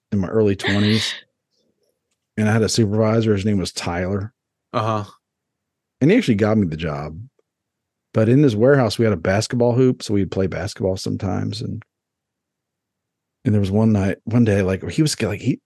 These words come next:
Speaker 1: you know, like, he tried to play, like, you know, he wanted to, like, go.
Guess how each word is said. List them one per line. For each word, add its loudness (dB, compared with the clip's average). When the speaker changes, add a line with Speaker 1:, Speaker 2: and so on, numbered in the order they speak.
Speaker 1:
you 2
know, 2
like, 0
he 2
tried 0
to 0
play, 2
like, -6
you -4
know, -4
he -2
wanted 2
to, 0
like, 0
go. 0